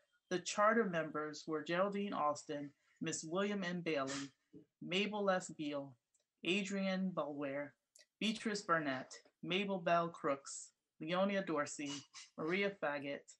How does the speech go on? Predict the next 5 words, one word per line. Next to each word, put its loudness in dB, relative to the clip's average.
Mo-, 0
Molly 6
Lee, 0
Alice 4
McClendon, -4